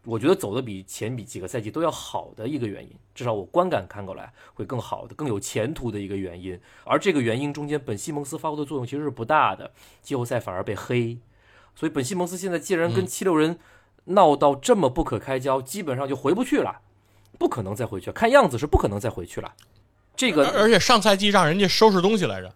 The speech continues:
Speaker 1: 呃，对，就这种闹法呀，跟之前莱昂纳德很像啊，
Speaker 2: 嗯。
Speaker 1: 跟莱昂纳德跟马刺的闹法有点像啊，可能比莱昂纳德跟马刺的闹法更孩子气一些。
Speaker 2: 嗯。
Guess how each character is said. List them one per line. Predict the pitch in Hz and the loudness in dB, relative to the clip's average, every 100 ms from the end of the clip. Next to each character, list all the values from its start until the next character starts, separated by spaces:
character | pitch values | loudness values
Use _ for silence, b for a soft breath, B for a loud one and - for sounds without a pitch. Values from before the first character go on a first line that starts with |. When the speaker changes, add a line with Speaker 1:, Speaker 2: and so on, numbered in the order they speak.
| - | -2
Speaker 1:
呃， | 143 147 | 2 2
对， | 175 147 - | 2 0 0
就 | 202 | 0
这 | 196 | 4
种 | 247 165 | 4 8
闹 | 262 190 | 8 8
法 | - 98 87 | 6 0 2
呀， | 95 85 b b b | -2 -2 b b b
跟 | - 220 220 | 6 6 6
之 | 247 | -2
前 | 226 170 165 | 0 2 6
莱 | 147 | 8
昂 | 190 | 8
纳 | 226 156 | 8 6
德 | 139 | 4
很 | 165 127 | 0 -2
像 | 101 - 202 | -2 4 4
啊， | 120 101 | 6 0
Speaker 2:
嗯。 | |
Speaker 1:
跟 | 98 131 120 | -2 -2 4
莱 | |
昂 | 143 | 4
纳 | 170 147 | 4 2
德 | 151 | 2
跟 | 165 | -2
马 | 165 127 113 | -4 -2 -2
刺 | 120 180 | 0 0
的 | |
闹 | 190 160 | 4 2
法 | 117 | 2
有 | 123 | 0
点 | 135 | -2
像 | - - 226 104 | -2 4 4 4
啊， | 95 - b b b b b | -6 -8 b b b b b
可 | - | -2
能 | 127 117 | 0 2
比 | 135 131 120 | 2 2 2
莱 | 113 127 | 2 4
昂 | 160 | 4
纳 | 196 151 | 4 2
德 | |
跟 | 160 175 | 2 0
马 | 113 | 0
刺 | - | 0
的 | 175 | 0
闹 | 151 | 2
法 | 123 | 0
更 | 107 156 | -4 -6
孩 | - 98 | -4 -4
子 | 135 | -4
气 | 127 104 | -6 -12
一 | 95 | -16
些。 | |
Speaker 2:
嗯。 | - | -18